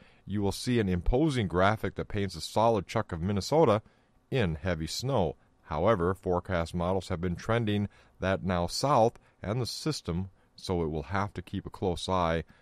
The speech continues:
on any future models, says the National Weather Service. There is a computer model that shows snow late Monday into Tuesday,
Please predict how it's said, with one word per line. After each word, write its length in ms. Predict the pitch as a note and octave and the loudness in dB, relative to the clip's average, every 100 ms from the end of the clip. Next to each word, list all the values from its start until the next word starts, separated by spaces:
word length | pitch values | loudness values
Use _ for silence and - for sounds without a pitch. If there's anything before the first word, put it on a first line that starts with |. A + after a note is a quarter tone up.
| _ - | _ -8
on 200 | E2 F#2 | -4 0
any 180 | F#2 D2+ | 0 -2
future 460 | - F3 F#3 G2+ | -2 -2 -2 -4
models, 500 | D#2 C#2+ C#2 F2+ - - | -2 -2 -2 -4 -6 -10
says 320 | - F2 D2 | -4 -2 -2
the 80 | D2+ | -4
National 400 | D#2+ E2 - D#2+ | -2 -2 -4 -4
Weather 280 | D#2 F#2 F2 | 0 0 -2
Service. 500 | - F2 F2 G#2+ - - - - _ _ | -2 0 0 -2 -4 -20 -20 -20 _ _
There 160 | F#2 F2+ | 0 4
is 220 | B2+ C3+ | 4 4
a 100 | A#2 | 2
computer 480 | - G2 G#2 B2+ A2 | 2 -2 0 0 2
model 300 | G2 A2 C3 | 4 4 2
that 120 | F#2+ | 0
shows 320 | - G#2+ F#2 | 0 0 0
snow 320 | - G#2+ G2+ | -2 -2 0
late 380 | F2+ D#2 F2+ F#2 | 0 0 -2 -2
Monday 640 | D2+ F2 A#2 E3+ A#2+ D#2 | 0 0 2 4 2 0
into 200 | D#2+ D#2 | 0 -4
Tuesday, 680 | - - F3+ G3 - D2+ D2+ | -6 -2 -2 -2 -4 -4 -4